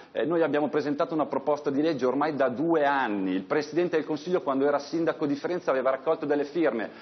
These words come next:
per l'introduzione del reato di omicidio stradale,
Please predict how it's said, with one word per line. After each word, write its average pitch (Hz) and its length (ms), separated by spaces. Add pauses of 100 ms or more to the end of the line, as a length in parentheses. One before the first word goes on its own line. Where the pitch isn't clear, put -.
(180)
per 131 140
l'introduzione 135 500
del 139 100
reato 147 220
di 123 100
omicidio 139 520
stradale, 143 560